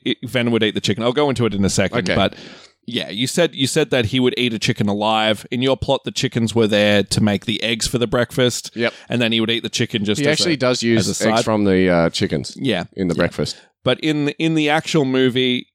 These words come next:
Speaker 1: it's, it's the opposite. He actually doesn't want to eat the chickens at
Speaker 2: They're
Speaker 1: all.
Speaker 2: his
Speaker 1: He's,
Speaker 2: pets.
Speaker 1: he's grown to love them. They're part
Speaker 2: What are
Speaker 1: of
Speaker 2: they
Speaker 1: the
Speaker 2: called?
Speaker 1: family.
Speaker 2: What are their
Speaker 1: I
Speaker 2: names?
Speaker 1: can't remember.
Speaker 2: They had, like, uh,
Speaker 1: Sonny and Cher.
Speaker 2: Sonny and Cher, that's what it was. Well
Speaker 1: Their
Speaker 2: done.
Speaker 1: names were Sonny and Cher. Yeah, he refuses to eat the chickens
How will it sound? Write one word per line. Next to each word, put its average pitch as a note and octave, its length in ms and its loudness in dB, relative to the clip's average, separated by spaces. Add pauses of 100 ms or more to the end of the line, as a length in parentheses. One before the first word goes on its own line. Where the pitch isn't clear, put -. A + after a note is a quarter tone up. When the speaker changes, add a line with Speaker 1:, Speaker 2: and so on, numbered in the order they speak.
(160)
Speaker 1:
it's, - 360 -6
it's A#2 160 0
the A2+ 120 0
opposite. F2+ 440 -2
He G#2+ 120 2
actually G#2+ 300 0
doesn't G#2 240 0
want G2+ 140 2
to F#2+ 60 -2
eat G2 100 -4
the G#2 80 -2
chickens G2 300 -2
at A2+ 40 -6
Speaker 2:
They're A#2+ 100 2
Speaker 1:
all. C3+ 60 0
Speaker 2:
his C3+ 100 2
Speaker 1:
He's, C#3 80 -2
Speaker 2:
pets. G3+ 360 0
Speaker 1:
he's D#3+ 180 -2
grown D#3+ 340 -2
to E3 120 0
love E3+ 320 -2
them. B2 140 0
They're A2+ 120 2
part C3 220 -2
Speaker 2:
What C3+ 60 4
are - 20 2
Speaker 1:
of C#3+ 60 2
Speaker 2:
they G3+ 100 0
Speaker 1:
the - 60 -6
Speaker 2:
called? D#3+ 160 2
Speaker 1:
family. D#3 420 0 (140)
Speaker 2:
What F#3+ 120 2
are - 20 2
their F#3+ 140 0
Speaker 1:
I D#3 200 -2
Speaker 2:
names? - 120 -6
Speaker 1:
can't B2 320 0
remember. D3 760 2 (180)
Speaker 2:
They C3+ 100 0
had, F#3 140 2
like, D#3+ 320 0
uh, B2 380 2
Speaker 1:
Sonny A3 220 0
and A#3+ 120 -2
Cher. A#3+ 400 4
Speaker 2:
Sonny D3+ 280 0
and D3 120 0
Cher, C3+ 320 2
that's B2+ 180 0
what C#3+ 100 2
it G#2 80 0
was. G#2 380 2
Well A#2+ 200 2
Speaker 1:
Their A#2 100 2
Speaker 2:
done. B2 160 2
Speaker 1:
names B2 160 -2
were B2 80 4
Sonny A#2 400 2
and A#2 120 4
Cher. F2+ 400 2 (200)
Yeah, C#3 160 0
he F#3 100 2
refuses B3 460 2
to D3 100 0
eat C3 60 -2
the G#2+ 80 -6
chickens - 480 -4